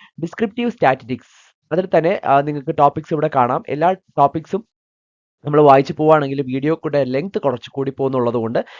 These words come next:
കൃത്യമായിട്ടും, ആ, ആ, ടോപ്പിക്സുകൾ, അതിന്റെ സബ് ടോപ്പിക്സ് ഉൾപ്പെടെ, ആ, ഡീറ്റെയിൽഡ് ആയിട്ടുള്ള സിലബസ് തന്നെ സ്ക്രീനിൽ ഓരോ സ്-, ആ, സ്-, സ്ലൈഡിലും ഡിസ്പ്ലേ ചെയ്തിട്ടുണ്ടാവും. അപ്പോൾ നിങ്ങൾക്കത് കാണാവുന്നതാണ്.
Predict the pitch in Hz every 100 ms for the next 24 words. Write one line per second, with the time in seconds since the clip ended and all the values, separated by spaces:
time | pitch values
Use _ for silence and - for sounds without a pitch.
0 | - 202 202 226 175 156 180 - - -
1 | - 131 127 135 _ _ - 135 - 156
2 | 165 220 - 143 123 - - 135 160 160
3 | 143 - 180 - 196 - 147 175 143 127
4 | - _ - 127 143 175 220 208 190 165
5 | 160 156 135 135 165 147 127 160 143 139
6 | 139 143 - 123 147 185 - 123 131 127
7 | 123 - 131 - 131 139 151 202 _ -
8 | 127 131 _ 151 156 143 131 - 117 113
9 | 127 - 127 139 131 131 135 - 190 170
10 | 139 110 95 -